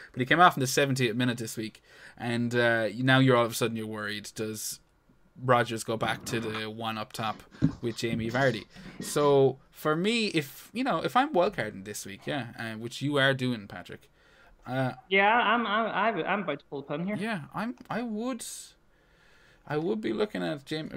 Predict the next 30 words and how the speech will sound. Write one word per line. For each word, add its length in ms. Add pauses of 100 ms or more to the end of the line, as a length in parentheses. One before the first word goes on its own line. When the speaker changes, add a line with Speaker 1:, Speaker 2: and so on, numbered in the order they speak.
Speaker 1:
like, 160
seriously 380
considering 720
Jamie 260
Vardy. 240
He's 160
been 140
pretty 260
quiet 360
for 120
a 80
while, 280 (140)
you 140
know. 340
He's, 280
uh, 400 (180)
played, 340
but 100
he's, 100
you 80
know, 60
he's, 140
he's 160
played 220
the 60
ninety 240
minutes. 260
He's 160
just 200
gotten 480